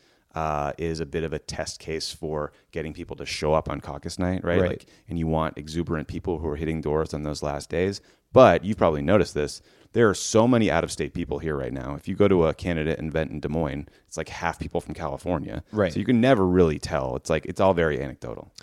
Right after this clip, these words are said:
Speaker 2: Yeah, it's difficult. That, that's been one of the things I've, I've found difficult in terms of the crowd size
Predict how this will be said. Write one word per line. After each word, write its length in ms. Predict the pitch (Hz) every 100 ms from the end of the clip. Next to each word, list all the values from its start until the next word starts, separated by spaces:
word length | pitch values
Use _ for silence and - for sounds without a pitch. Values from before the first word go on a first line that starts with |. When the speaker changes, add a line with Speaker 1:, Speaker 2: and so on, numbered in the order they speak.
| _
Speaker 2:
Yeah, 260 | 143 151 131
it's 200 | 139 -
difficult. 400 | 151 139 131 113
That, 200 | 120 104
that's 180 | 131
been 160 | 165 151
one 100 | 110
of 100 | 107
the 100 | 98
things 260 | 104 95 90
I've, 240 | 87 -
I've 160 | 92 82
found 280 | 90 85 82
difficult 440 | 82 85 87 73 _
in 80 | 101
terms 240 | 90 87 82
of 80 |
the 60 | 80
crowd 280 | - 82 82
size 520 | 92 80 80 - -